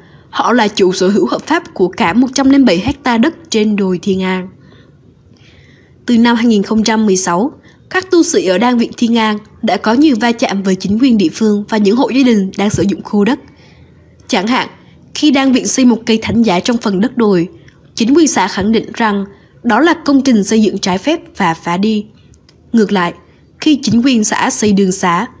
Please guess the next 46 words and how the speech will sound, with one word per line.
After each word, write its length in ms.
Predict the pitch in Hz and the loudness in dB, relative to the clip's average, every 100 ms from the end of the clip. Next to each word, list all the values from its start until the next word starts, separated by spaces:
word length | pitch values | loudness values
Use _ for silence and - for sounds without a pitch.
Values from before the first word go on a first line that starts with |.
| - | -10
hoặc 220 | - - | -8 -4
cư 100 | 262 | 0
dân 240 | 240 240 233 | 2 4 4
địa 120 | 185 | 2
phương 180 | - 233 | 0 0
xây 180 | 220 220 | 0 0
nhà 180 | 226 214 | 2 0
ở 200 | 165 170 | -2 -4
trên 140 | 214 | -4
phần 220 | 208 196 185 | -2 -2 -2
đất 160 | 254 | -2
đồi, 300 | 220 202 170 - - _ - - | 0 0 -2 -6 -20 _ -20 -8
Đan 280 | 240 247 240 | -2 2 2
Viện 300 | 226 196 202 | 2 0 -2
cũng 180 | 170 226 | -4 -2
cho 120 | 277 | 0
người 200 | 269 240 | 2 2
phá 160 | 208 | 0
phách 180 | 190 359 - - | -2 -4 -6 -6
hoặc 200 | 277 262 | -4 0
ngăn 180 | 269 | 0
cản. 340 | 269 190 170 202 - - - - - - - - _ - _ _ _ - _ - | 0 -2 -2 -6 -12 -20 -20 -20 -20 -20 -20 -20 _ -20 _ _ _ -20 _ -4
Trong 200 | 240 247 | -2 -2
các 200 | 330 - | -4 -2
vụ 120 | 196 | -4
việc 180 | 170 - | -2 -4
này, 300 | 208 196 180 - _ _ _ | -2 -2 -6 -14 _ _ _
tờ 140 | 285 247 | -2 2
báo 200 | 226 285 | 2 2
của 120 | 202 | -2
tỉnh 240 | 202 170 | -2 -2
viết 160 | 208 269 | -2 -2
rằng 260 | 247 196 170 - - - | -2 -4 -8 -18 -20 -10
Đan 220 | 208 214 214 | -2 0 0
Viện 160 | 202 | -2
Thiên 260 | - 220 220 | -4 -2 0
An 260 | 214 208 233 | 0 -2 0
đang 180 | 233 | 0
phá 240 | 226 247 220 | 0 -2 0
rừng, 300 | 285 277 202 - | 0 0 0 -6
chiếm 240 | - 220 247 | -2 0 2
đất, 360 | 381 - - | 0 -6 -8
tấn 160 | 226 226 | -4 -2
công 260 | 320 294 | 2 4
người 180 | 277 226 | 4 4
dân. 280 | 196 220 220 | 2 0 -2